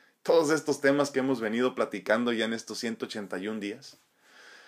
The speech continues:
que son repetitivos, ¿eh? Definitivamente. Son temas de los que no vamos a terminar de hablar nunca. Estos siete, ocho, posiblemente nueve temas nos han dado para ciento ochenta y un días de conversaciones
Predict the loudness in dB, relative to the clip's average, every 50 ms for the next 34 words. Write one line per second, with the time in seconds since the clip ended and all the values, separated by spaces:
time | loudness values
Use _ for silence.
0 | -20 -20 -20 -20 -20 _ _ _ _ _ _ _ _ _ _ -8 0 2 8 10
1 | 10 10 10 8 6 6 2 0 2 4 4 6 4 4 2 -2 -4 -6 -8 _
2 | -6 -4 -4 -2 -2 -4 0 2 4 4 4 4 4 2 0 0 -4 -10 -12 -14
3 | -16 _ _ _ _ _ _ _ _ _ _ -6 -4 -4 4 6 6 8 10 10
4 | 8 8 8 6 6 4 2 0 0 2 4 6 8 8 6 6 2 -2 0 0
5 | 0 0 2 2 2 2 4 4 4 6 8 8 6 6 6 2 0 0 0 2
6 | 2 2 2 0 0 -2 -2 -2 -4 -10 _ _ _ _ _ _ -8 -2 0 2
7 | 2 2 2 4 6 6 6 4 2 -2 -6 -6 -6 -6 -6 -4 -2 -2 0 0
8 | 0 -2 -2 -2 0 2 2 2 2 2 0 0 -2 0 0 0 0 -2 -4 -4
9 | -2 0 2 4 4 4 4 4 4 2 2 2 0 -2 -4 -4 -4 -4 -6 -6
10 | -6 -6 -8 -6 -4 -4 -4 -4 -4 -6 -6 -2 0 0 0 0 -2 -6 -6 -8
11 | -6 -6 -6 -6 -8 -12 -12 -10 -10 -10 -10 -14 -18 -20 -20